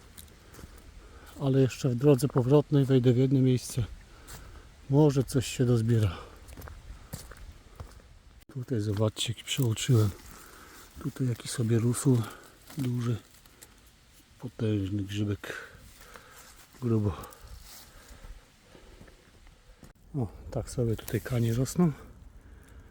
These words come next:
Tu, tam jeszcze dwie. Za mną tam jeszcze są tak samo. Zabiorę je z sobą, zrobimy jakieś schabowe. Tam też jeszcze jedna jest w dole.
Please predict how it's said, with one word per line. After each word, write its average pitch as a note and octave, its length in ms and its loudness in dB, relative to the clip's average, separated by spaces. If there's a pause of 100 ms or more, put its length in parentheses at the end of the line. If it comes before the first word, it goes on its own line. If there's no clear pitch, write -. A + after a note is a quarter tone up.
(360)
Tu, D#3 200 -2 (1500)
tam C3 240 -2
jeszcze A#2+ 300 -6
dwie. C3+ 300 -2 (1600)
Za C#3 220 6
mną B2 260 6
tam C3 220 0
jeszcze B2+ 340 -2
są C3 240 4
tak - 180 -6
samo. D3 320 8 (2000)
Zabiorę A2+ 460 2
je G2+ 100 4
z - 80 -6
sobą, A2+ 340 2
zrobimy G#2+ 360 2
jakieś - 240 -4
schabowe. A2 440 2 (760)
Tam A2 140 -8
też A2+ 200 -4
jeszcze A2 300 -8
jedna G#2+ 260 -6
jest B2 320 -10
w - 140 -20
dole. B2+ 260 -6